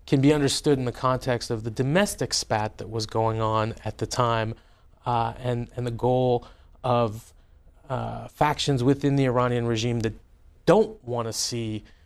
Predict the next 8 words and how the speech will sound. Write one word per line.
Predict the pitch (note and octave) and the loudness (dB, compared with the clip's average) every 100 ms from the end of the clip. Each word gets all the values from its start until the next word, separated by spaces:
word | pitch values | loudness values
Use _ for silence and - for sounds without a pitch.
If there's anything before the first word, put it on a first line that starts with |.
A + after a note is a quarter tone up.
| - _ A#2+ | -20 _ 0
uh, | A#2 A2+ | 2 2
the | G#2+ A#2+ | 0 -2
Islamic | A2 A#2+ A#2 A2+ | 0 0 0 -4
Republic | G2+ A#2+ A2+ A2 - | 0 0 2 -2 -2
opening | B2+ - A#2 A2+ G#2+ | -2 0 -2 -2 -2
to | A2+ | 0
the | |
world. | G#2+ G#2+ G#2+ A#2 | 2 4 4 0